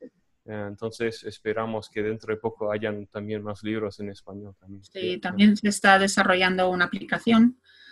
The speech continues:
Speaker 2: para, para hacer este tipo de lectura con gente, entonces, bueno,
Speaker 1: Ujú. Ya.
Speaker 2: esperemos que esté listo pronto también <laughs> y,
Speaker 1: Ujú.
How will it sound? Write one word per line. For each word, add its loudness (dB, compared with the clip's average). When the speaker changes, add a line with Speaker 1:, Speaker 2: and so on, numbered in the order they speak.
Speaker 2:
para, 0
para -6
hacer -4
este -4
tipo -6
de 2
lectura 4
con -8
gente, 2
entonces, -8
bueno, -8
Speaker 1:
Ujú. -4
Ya. -8
Speaker 2:
esperemos -4
que -20
esté -4
listo -4
pronto 4
también 6
<laughs> -12
y, -4
Speaker 1:
Ujú. -14